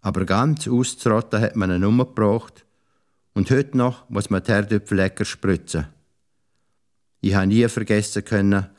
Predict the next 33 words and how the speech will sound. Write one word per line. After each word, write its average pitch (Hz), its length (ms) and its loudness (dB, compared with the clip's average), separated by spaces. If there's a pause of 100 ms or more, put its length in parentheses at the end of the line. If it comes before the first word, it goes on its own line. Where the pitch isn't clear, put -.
(200)
was 90 180 -2
mir 110 240 4
mit 104 240 -2
dem 98 140 0
Käfer 101 400 0
passiert 101 640 -4
ist. - 320 -10 (800)
Und 85 220 -6
ich 92 120 0
frage 104 340 2
mich 95 180 2
heute 139 280 0
noch, 113 320 -2 (460)
wo 110 120 4
er 95 160 4
hingekommen 113 680 0
ist, - 320 -10 (840)
ist - 200 0
er 107 100 0
zum 98 240 2
Haus 131 280 4
rausgekommen. 131 680 -2 (880)
Und 123 120 0
schliesslich 110 680 -2 (840)
ist - 220 2
es 104 140 0
ein 98 100 2
Männli 135 420 2
gsi 139 460 0 (1040)
oder 120 300 0
doch 92 360 -4
ein 101 160 0
Weibli. 95 500 0